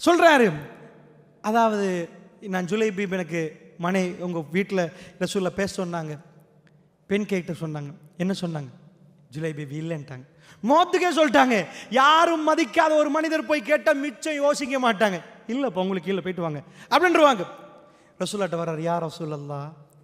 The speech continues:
இல்லைன்ட்டாங்க யா ரசூலல்லாஹ், நான் சொன்னேன் தானே, எனக்கு யாருமே தரமாட்டாங்கன்னு யா ரசூலல்லாஹ்."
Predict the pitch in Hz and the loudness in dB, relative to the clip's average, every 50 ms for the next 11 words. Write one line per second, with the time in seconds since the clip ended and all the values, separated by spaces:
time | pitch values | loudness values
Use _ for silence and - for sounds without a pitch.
0 | _ _ _ _ _ _ _ _ _ 175 170 180 190 196 185 175 180 170 151 147 | _ _ _ _ _ _ _ _ _ -10 -8 -6 -6 -4 -6 -6 -8 -8 -8 -8
1 | 147 143 139 139 127 - - 151 135 131 135 139 135 139 147 147 - 175 180 185 | -8 -8 -8 -10 -12 -12 -14 -14 -12 -12 -12 -12 -12 -12 -14 -12 -10 -10 -8 -8
2 | 190 180 170 156 151 143 127 - 143 139 147 156 156 165 160 160 156 - - 147 | -8 -8 -8 -10 -10 -12 -12 -12 -12 -10 -10 -10 -10 -10 -10 -12 -12 -10 -10 -10
3 | 160 170 175 165 156 - - 151 139 139 135 131 131 131 135 135 127 - - 139 | -8 -8 -8 -8 -10 -10 -10 -10 -10 -10 -12 -12 -12 -12 -12 -14 -16 -16 -18 -20
4 | 123 - | -20 -20